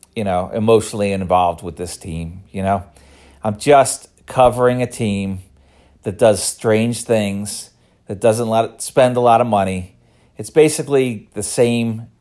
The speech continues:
um, team as the Baltimore Orioles, and both of those teams have only twenty-two wins this year. So it's not like either of them are crushing it, even though it seems that way because we're coming off a sweep.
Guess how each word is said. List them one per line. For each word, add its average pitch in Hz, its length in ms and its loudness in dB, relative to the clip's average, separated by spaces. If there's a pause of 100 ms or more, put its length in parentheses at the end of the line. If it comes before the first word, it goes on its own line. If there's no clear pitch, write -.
um, 92 520 -2 (480)
team 127 260 -2
as 107 180 -2
the 110 80 -2
Baltimore 107 520 2
Orioles, 98 640 -2 (460)
and 113 160 -2
both 180 240 4
of 151 80 0
those 120 220 4
teams 107 340 -4
have 104 180 4
only 107 220 2
twenty-two 107 540 -2
wins 92 340 -6
this 85 260 -10
year. 85 320 -8 (300)
So - 140 -2
it's 135 120 -4
not 220 140 8
like 120 180 2
either 123 320 2
of 101 120 2
them 101 200 2
are 87 100 -2
crushing 98 720 -4
it, - 280 -8 (440)
even 165 240 0
though 143 140 6
it 110 100 2
seems 226 420 0
that 98 240 4
way 85 420 -4 (540)
because 113 280 0
we're 104 80 -4
coming 110 320 0
off 101 200 0
a 82 60 -10
sweep. - 540 -6